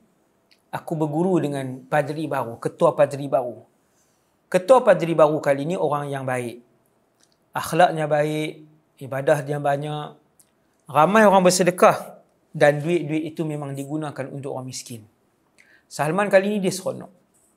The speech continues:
Kali ini dia, dia seronok. No?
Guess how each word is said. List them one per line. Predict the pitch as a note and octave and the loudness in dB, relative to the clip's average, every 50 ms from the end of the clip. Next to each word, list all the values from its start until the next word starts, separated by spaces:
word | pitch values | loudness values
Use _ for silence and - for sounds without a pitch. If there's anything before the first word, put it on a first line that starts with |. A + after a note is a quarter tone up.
| _ _ _ _ _ _ | _ _ _ _ _ _
Kali | - C3+ C#3 C#3 C#3+ | -8 -6 -4 -4 -4
ini | D#3 E3+ D#3+ | -4 -4 -2
dia, | C#3 D3 D3+ D#3 F3 F#3 | 2 6 6 6 6 4
dia | F3+ D#3 D3 C#3 | 0 -4 -4 -4
seronok. | - B2+ C3+ C3+ C3 A#2+ - - _ _ _ _ - | -2 0 0 0 -2 -4 -10 -14 _ _ _ _ -6
No? | C#3+ D#3+ F#3 F#3 F#3+ - - | -4 -2 -2 -4 -6 -14 -20